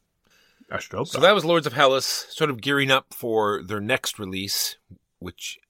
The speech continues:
Speaker 2: is
Speaker 1: Lords of Ragnarok.
Speaker 2: Lords of Ragnarok.
Speaker 1: I broke my rule, Walker. I have a long-standing rule: hashtag no tier, no sale.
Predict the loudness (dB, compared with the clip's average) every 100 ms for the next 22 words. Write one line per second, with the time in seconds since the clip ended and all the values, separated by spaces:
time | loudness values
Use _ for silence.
0 | -10 -8 -8 -10 -14 -6 0 2 2 0
1 | 2 2 0 -8 -8 -12 -12 -10 -8 -6
2 | -8 -6 -10 -12 -12 -4 2 4 4 4
3 | 4 4 6 6 4 0 -2 _ _ -2
4 | -2 4 4 4 2 0 0 0 2 4
5 | 4 2 2 0 2 0 -2 0 0 2
6 | 2 0